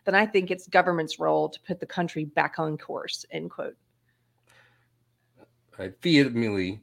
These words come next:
Speaker 2: disagree <laughs> with the, using the government to try to police the culture. But I, it, it's, it's a weird thing. Like, when I was reading this art-, article originally,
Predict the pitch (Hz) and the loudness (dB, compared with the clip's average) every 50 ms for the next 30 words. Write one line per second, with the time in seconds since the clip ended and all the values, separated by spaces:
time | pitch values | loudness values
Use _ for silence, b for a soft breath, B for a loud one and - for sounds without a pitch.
0 | - 131 101 107 - - 101 - 98 95 98 104 - - 147 135 131 - - 131 | -10 -6 -6 -6 -4 -4 -2 0 2 2 2 2 2 2 4 2 4 4 4 4
1 | 120 110 - - B B B B B B B B - 113 127 127 127 120 110 113 | 4 2 0 -6 B B B B B B B B -8 -2 2 4 4 4 4 4
2 | 107 101 98 92 82 104 110 104 98 107 95 87 85 - - 80 - - 90 82 | 4 4 2 2 0 0 0 0 0 0 0 -2 -4 -6 -10 -12 -10 -6 -4 -4
3 | 80 82 80 - - 82 - - - 90 87 90 85 - - - 78 76 - - | -4 -4 -6 -8 -12 -12 -12 -8 -6 -6 -6 -6 -6 -10 -12 -12 -12 -10 -6 -6
4 | 101 90 87 - - - 73 73 71 - B B B B B B - 104 95 104 | -4 -4 -4 -6 -8 -10 -10 -10 -10 -12 B B B B B B -6 -2 0 2
5 | 104 104 - 107 107 107 - B B B B B - - _ - - - - - | 2 2 2 2 0 0 -2 B B B B B -16 -16 _ -16 -14 -12 -10 -10
6 | - - - 110 - - 147 139 147 151 147 139 - 139 113 98 101 101 101 98 | -8 -8 -8 -6 -4 0 0 4 4 4 4 4 4 2 0 2 2 0 0 0
7 | - 131 127 135 131 131 131 135 127 120 117 107 101 95 110 104 98 101 - - | 0 0 0 0 0 0 -2 -2 -2 -2 -2 -2 -2 -2 -2 -2 -2 -2 -4 -4
8 | 107 101 95 92 - 113 98 92 98 98 - - 85 80 82 85 85 | -4 -4 -4 -4 -4 -2 -2 -2 -2 -2 -4 -6 -6 -6 -4 -6 -6